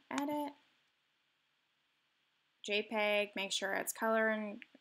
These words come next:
embedded with S R G B, and save it. Make sure your file size is maximum,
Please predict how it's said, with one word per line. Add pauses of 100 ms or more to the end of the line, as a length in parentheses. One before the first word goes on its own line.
(540)
embedded
with
S
R
G
B, (800)
and
save
it. (840)
Make
sure
your (100)
file
size
is
maximum,